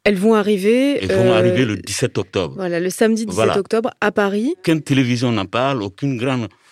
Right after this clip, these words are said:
Speaker 2: presse nationale n'en parle.
Speaker 1: Et pourquoi
Speaker 2: Donc,
Speaker 1: personne
Speaker 2: c'est
Speaker 1: n'en parle d'ailleurs ? Est-ce que
Speaker 2: ça,
Speaker 1: pour
Speaker 2: c'est
Speaker 1: vous, c'est que c'est,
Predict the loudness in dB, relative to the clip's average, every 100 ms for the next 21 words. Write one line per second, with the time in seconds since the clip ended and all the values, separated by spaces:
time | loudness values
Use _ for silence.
0 | _ -4 -2 0 0 0 0 0 0 -2
1 | -10 -10 -8 -6 -6 -6 -4 -2 -2 -2
2 | -2 0 0 2 2 2 0 -2 -2 -2
3 | -2 -2 -4 -4 -2 0 0 -2 0 0
4 | -2 -4 -10 -4 -2 -2 -4 -10